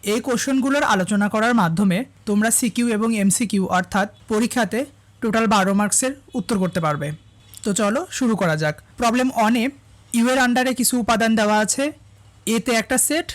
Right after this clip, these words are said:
বিতে একটা সেট, আর এসে হচ্ছে হাইলাইটার দিয়ে একটা সেট লিখা আছে। এটা কেন হাইলাইটার দিয়ে করা? আমরা হচ্ছে এ আর বি এই দুইটা সেট দিয়ে পাঁচটা কোশ্চেনের সলিউশন করব,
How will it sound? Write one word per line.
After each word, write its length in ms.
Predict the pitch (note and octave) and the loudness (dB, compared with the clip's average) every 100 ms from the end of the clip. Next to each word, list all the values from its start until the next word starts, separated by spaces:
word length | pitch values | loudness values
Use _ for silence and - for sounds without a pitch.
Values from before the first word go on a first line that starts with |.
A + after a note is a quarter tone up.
| - | -4
বিতে 300 | F3+ A3 - | 2 2 2
একটা 260 | G3+ - F#3+ | 0 0 -2
সেট, 240 | - C#3+ - - - | -2 -6 -12 -18 -2
আর 140 | F3 F#3 | -2 2
এসে 300 | G3+ G3+ A#3 A3 | 0 2 0 0
হচ্ছে 240 | - B3+ C#4+ - - | 0 -2 -4 -8 -2
হাইলাইটার 520 | G3+ G3 G3 G#3+ G3+ | 0 2 2 0 0
দিয়ে 240 | G#3+ A#3+ D#4 - - F#3 | 0 0 -2 -10 -6 -4
একটা 180 | G#3 G3 F3+ - - - - | 0 2 2 -2 -8 -20 -8
সেট 240 | - C4 - | -2 0 0
লিখা 280 | G#3+ G#3+ G#3 D#3 | 2 2 2 2
আছে। 160 | D3+ B3+ - - - - - - G3+ | 0 -2 -6 -14 -20 -20 -20 -6 -2
এটা 120 | A3+ | 0
কেন 140 | B3+ | 2
হাইলাইটার 460 | B3+ F#3 F#3+ A3 G#3 | 2 2 0 -2 -2
দিয়ে 140 | B3+ | -2
করা? 220 | B3+ A3 C#4+ - - | 0 0 -2 -6 -14
আমরা 280 | - F#3+ B3 | -2 0 2
হচ্ছে 340 | C4 - - B3+ - - - | 0 -2 -2 -2 -4 -20 -6
এ 140 | A3+ A#3+ A#3 A3 | 0 2 4 4
আর 80 | G3+ | 4
বি 220 | F3+ G#3 C#4 - - - - | 4 4 0 -6 -20 -20 -4
এই 120 | G3 | 0
দুইটা 260 | G3+ A#3+ C#4 | 2 2 0
সেট 240 | C#4 C#4 G#3+ | 0 0 0
দিয়ে 140 | C4+ D#4 D#4+ - | 0 0 -4 -4
পাঁচটা 260 | G#3+ G3+ A#3+ | -2 0 0
কোশ্চেনের 360 | C4 - C4+ C4 | -2 -2 0 0
সলিউশন 340 | C4 B3 C4 | 0 0 0
করব, 340 | C4+ C4 D4+ | 0 -2 -2